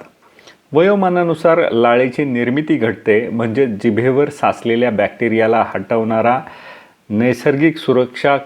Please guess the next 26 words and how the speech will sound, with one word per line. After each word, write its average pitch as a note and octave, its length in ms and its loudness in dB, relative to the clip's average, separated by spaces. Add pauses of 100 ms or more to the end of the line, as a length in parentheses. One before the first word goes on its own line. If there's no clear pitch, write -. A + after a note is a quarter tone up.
(120)
कवचाची B2+ 680 0
कमतरता B2 680 0
तयार G2 200 2
होते. E2+ 380 -14 (960)
त्याचबरोबर D#3+ 520 4
आपण C#3+ 280 0
काही C3 200 -2
ना C3 120 -4
काही C3 140 -2
ट्रीटमेंट B2 460 -6
समजा B2 240 0
चालू A2+ 280 2
असेल G#2 400 0
तर A2+ 100 -2
औषधं G#2+ 380 0
घेत G2 240 -2
असतो, F#2+ 260 -8
त्या A2 180 2
औषधांचाही C3 520 2
परिणाम F#2+ 400 -2
होतो. - 340 -18 (880)
त्यामुळे B2 240 0
तोंड C3+ 360 -2 (100)
कोरडं B2+ 380 4
राहतं F#2 460 -2
आणि A2 220 -6